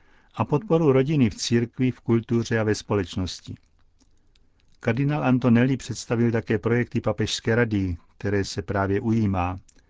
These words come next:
Na jedné straně chce rozvinout konzultace s biskupy, episkopátem, odborníky a institucemi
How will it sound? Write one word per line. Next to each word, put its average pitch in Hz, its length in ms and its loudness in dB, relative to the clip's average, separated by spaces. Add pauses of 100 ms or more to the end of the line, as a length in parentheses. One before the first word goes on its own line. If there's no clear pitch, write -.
(760)
Na 113 120 2
jedné 147 220 2
straně 123 380 4
chce 104 520 0
rozvinout 120 600 2
konzultace 113 760 0
s 92 60 -4
biskupy, 127 600 -2 (760)
episkopátem, 117 1080 0 (600)
odborníky 117 720 2
a 110 80 0
institucemi 123 840 2